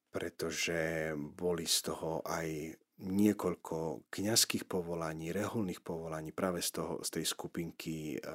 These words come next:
detí, ktoré sa stretávali u nás na fare. A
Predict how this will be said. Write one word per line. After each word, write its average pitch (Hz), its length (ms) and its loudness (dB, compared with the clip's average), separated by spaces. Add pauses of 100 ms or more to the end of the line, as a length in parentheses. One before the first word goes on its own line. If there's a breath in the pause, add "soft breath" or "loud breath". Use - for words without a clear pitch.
(140)
detí, 80 320 -12
ktoré - 260 -8
sa - 140 -4
stretávali 85 720 -4 (640 loud breath)
u 92 80 -2
nás 85 240 -2
na 85 80 -2
fare. 92 400 2 (600 loud breath)
A 82 440 2